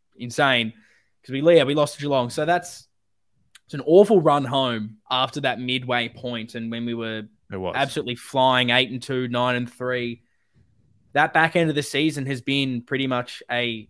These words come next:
Speaker 1: failure for me, and, and I totally understand your argument on that, but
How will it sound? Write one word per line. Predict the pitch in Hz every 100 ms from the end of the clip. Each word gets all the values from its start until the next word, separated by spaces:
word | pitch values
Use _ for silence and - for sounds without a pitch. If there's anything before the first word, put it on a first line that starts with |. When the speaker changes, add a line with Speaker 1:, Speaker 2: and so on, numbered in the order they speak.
| _
Speaker 1:
failure | - 131 139 120
for | 123
me, | 117 113
and, | 110 110
and | 135
I | 123
totally | 120 165 175 156
understand | 143 - 135 123
your | 127 117 107
argument | 110 113 120 120 113 -
on | 120 120
that, | 113 87
but | - 117